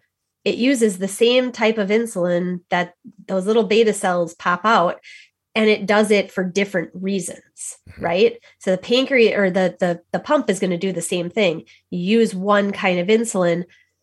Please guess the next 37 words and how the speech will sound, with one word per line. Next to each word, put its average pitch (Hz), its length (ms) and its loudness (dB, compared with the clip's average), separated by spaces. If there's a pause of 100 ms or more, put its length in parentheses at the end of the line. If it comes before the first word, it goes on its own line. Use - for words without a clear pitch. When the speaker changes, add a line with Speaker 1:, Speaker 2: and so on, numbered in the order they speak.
(180)
Speaker 1:
but 202 240 2
in 202 120 4
a 190 100 4
different 190 500 -2
way. - 400 -10 (280)
Speaker 2:
And 98 140 -8
here's 120 280 -8
Speaker 1:
Dripped 214 160 2
Speaker 2:
where 110 200 2
Speaker 1:
in 233 340 4
versus 190 560 0 (200)
big 175 320 -4
dose 175 300 2
in. - 260 -8
Speaker 2:
Right. 69 260 -8 (140)
And 101 160 -4
here's 143 320 2
where 139 100 0
you 113 180 -2
start 98 320 -2
gaining, 82 440 -2 (440)
you 101 100 -6
know, 85 220 -6
if 120 160 -12
you 160 160 2
ask 127 240 2
me 113 80 0
what 95 180 0
the 101 60 -6
difference 85 340 -2
between 82 320 -6
pumping 80 400 -4
and 76 80 -2
M 71 120 -4
D 76 120 -2
I 73 180 2
is, 62 240 -6